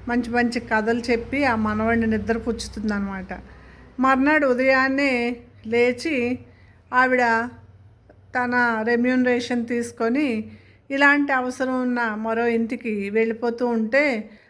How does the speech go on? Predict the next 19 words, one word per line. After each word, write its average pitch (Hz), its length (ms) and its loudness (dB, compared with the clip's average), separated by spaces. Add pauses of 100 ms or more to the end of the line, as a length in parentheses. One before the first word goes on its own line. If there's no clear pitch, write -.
(140)
ఆ 233 40 -2
పిల్లవాడు 254 760 2
చాలా 240 580 2
మారం 240 540 0
చేస్తాడు, 220 480 -2
"నాన్నమ్మని 220 580 -2
పంపించొద్దు, 220 840 -4
నాన్నమ్మని 214 580 0
పంపించొద్దు" 214 760 -4
అని. 196 320 -4 (600)
ఆ 254 60 4
కథ 269 380 2
చదువుతూ 320 380 0
ఉంటే 294 300 2
ఒక 269 200 -2
రకంగా 269 460 0
మనసంతా 254 640 0
కలిచినట్టు 262 760 -2
అయిపోయింది. 254 720 0